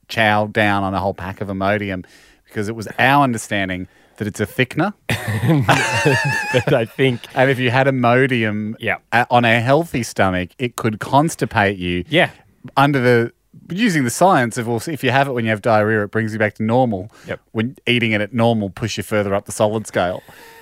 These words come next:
Speaker 1: Turns out that Imodium actually just slows your gut function down.
Speaker 2: Right.
Speaker 1: So not, not what we thought. We thought it was corn flour, basically.
Speaker 2: Yeah,
Speaker 1: I
Speaker 2: but
Speaker 1: think
Speaker 2: it's
Speaker 1: we all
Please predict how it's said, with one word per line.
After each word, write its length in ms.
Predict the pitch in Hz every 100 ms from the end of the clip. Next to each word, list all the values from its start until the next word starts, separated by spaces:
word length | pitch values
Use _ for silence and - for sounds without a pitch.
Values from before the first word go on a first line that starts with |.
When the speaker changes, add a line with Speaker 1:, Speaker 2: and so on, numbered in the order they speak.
| - _
Speaker 1:
Turns 360 | - 139 131 117
out 340 | 113 104 92 -
that 140 | 107
Imodium 600 | 98 101 107 110 104 95
actually 320 | 92 95 - 90
just 220 | 92 -
slows 440 | - 98 95 92
your 140 | 90 87
gut 320 | 78 92 -
function 440 | - 85 85 82 80
down. 440 | 80 80 71 - - _
Speaker 2:
Right. 220 | - 92 - _ _
Speaker 1:
So 300 | - - - 110 - -
not, 260 | 107 113 95 _
not 240 | 113 117 110
what 200 | 107 104
we 180 | 104 98
thought. 160 | 113
We 100 | 120
thought 100 | 123
it 20 | 117
was 80 |
corn 260 | - 95 95
flour, 300 | - 73 69
basically. 460 | 76 80 - - 127
Speaker 2:
Yeah, 100 | 92
Speaker 1:
I 40 |
Speaker 2:
but 60 | 95
Speaker 1:
think 100 | 104
Speaker 2:
it's 80 | 104
Speaker 1:
we 80 |
all 100 | 117